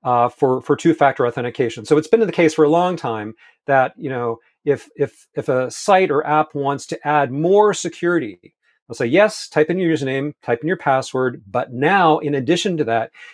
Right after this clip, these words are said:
you need to plug in this special key that you have previously, you know, registered with us and, and, and click the button." And that's another, uh, step in the authentication process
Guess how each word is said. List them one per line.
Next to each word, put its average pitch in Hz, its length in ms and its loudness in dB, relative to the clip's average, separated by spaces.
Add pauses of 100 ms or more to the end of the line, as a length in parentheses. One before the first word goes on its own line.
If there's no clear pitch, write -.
(100)
you 127 80 -6
need 131 160 0
to 127 60 -4
plug 156 360 2
in 143 180 2
this 127 200 -4
special 123 460 -2
key 147 540 -4 (280)
that 135 180 -2
you 127 180 -2
have 120 340 -6
previously, 123 920 2 (140)
you 120 100 -8
know, 113 120 -2
registered 151 440 0
with 120 160 -2
us 117 200 0
and, 113 220 -10
and, 110 280 -12
and 113 220 -16
click - 220 -4
the 127 60 -12
button." 139 220 0
And 120 120 -2
that's 120 180 0
another, 127 400 -6 (200)
uh, 110 340 -6 (240)
step - 380 0
in 131 60 -4
the 123 140 -2
authentication 113 640 -2
process 113 560 -2